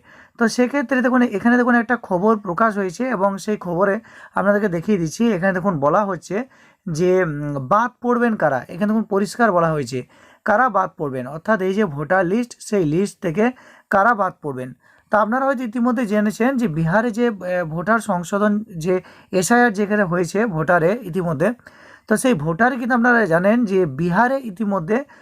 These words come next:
পঁয়ষট্টি লাখ, পঁয়ষট্টি লাখ মানুষের ভোটার কার্ড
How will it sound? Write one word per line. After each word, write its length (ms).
পঁয়ষট্টি 720
লাখ, 260
পঁয়ষট্টি 640
লাখ 300
মানুষের 520
ভোটার 500
কার্ড 320